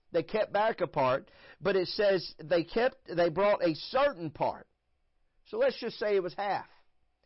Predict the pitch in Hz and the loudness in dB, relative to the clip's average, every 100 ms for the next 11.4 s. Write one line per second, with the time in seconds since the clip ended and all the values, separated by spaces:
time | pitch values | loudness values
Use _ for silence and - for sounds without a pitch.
0 | _ _ _ - 180 226 226 170 185 220 | _ _ _ -4 -2 0 -2 -2 -6 -6
1 | 214 190 208 196 190 185 190 196 190 143 | -6 -2 0 0 -2 -2 0 0 0 -4
2 | - _ _ - 175 226 - 226 - 208 | -12 _ _ -4 0 0 2 0 2 2
3 | 208 - 190 196 185 185 180 175 170 170 | 2 2 0 2 2 -2 -8 -6 -2 0
4 | 202 196 190 - - 240 - - 185 180 | 2 2 -2 -8 0 0 0 -2 -2 0
5 | - 170 156 160 151 160 190 202 202 - | 0 2 2 -2 0 2 2 0 -2 2
6 | 165 - 151 156 156 151 165 175 - 160 | 2 2 0 0 0 -2 0 0 -2 -10
7 | - - 117 - _ _ _ _ _ _ | -10 -12 -12 -12 _ _ _ _ _ _
8 | - - 196 190 - 311 339 - 196 180 | -20 -10 -6 -6 -2 2 2 0 -6 -2
9 | 165 170 185 196 214 262 - 214 - 196 | 2 2 0 -2 0 0 0 -6 0 0
10 | 190 - 185 175 147 165 156 135 143 - | 0 0 0 0 -4 -6 -6 -4 -6 -6
11 | - 202 - _ | -4 -4 -4 _